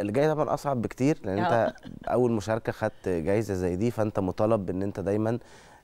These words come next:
Speaker 1: آه، الحاجة بتاعتك تبقى
Speaker 2: تقدم
Speaker 1: كويسة جدًا.
Speaker 2: أحسن.
Speaker 1: بالظبط.
Speaker 2: طبعًا.
Speaker 1: يعني هيتقال، "شوف، يعني هو خد جايزة، تاني يوم مقدم عمل مش كويس." طبعًا.
Speaker 2: أيوه.
Speaker 1: زائد إن هو الجايزة نفسها جت في وقت، آه، حرج جدًا بالنسبة لي. أنا كنت، آه،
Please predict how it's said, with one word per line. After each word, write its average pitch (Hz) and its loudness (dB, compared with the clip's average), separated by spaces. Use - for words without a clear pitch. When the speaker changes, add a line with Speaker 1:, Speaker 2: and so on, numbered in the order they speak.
Speaker 1:
آه، - -4
الحاجة 101 -2
بتاعتك 110 -2
تبقى - -4
Speaker 2:
تقدم 202 4
Speaker 1:
كويسة 214 6
جدًا. 180 4
Speaker 2:
أحسن. 151 -6
Speaker 1:
بالظبط. 92 -6
Speaker 2:
طبعًا. 190 0
Speaker 1:
يعني 92 -8
هيتقال، 95 -6
"شوف، - -10
يعني 90 -4
هو 101 0
خد 90 -6
جايزة، 101 -2
تاني 101 -2
يوم 101 0
مقدم 87 -4
عمل 95 0
مش 87 -8
كويس." 85 -2
طبعًا. - -8
Speaker 2:
أيوه. 185 0
Speaker 1:
زائد 135 4
إن 101 -2
هو 117 -2
الجايزة 123 2
نفسها 117 0
جت 127 -2
في - -6
وقت، 120 0
آه، 92 -4
حرج 110 2
جدًا 117 2
بالنسبة 92 -2
لي. 123 -2
أنا 110 -2
كنت، - -10
آه، 85 -4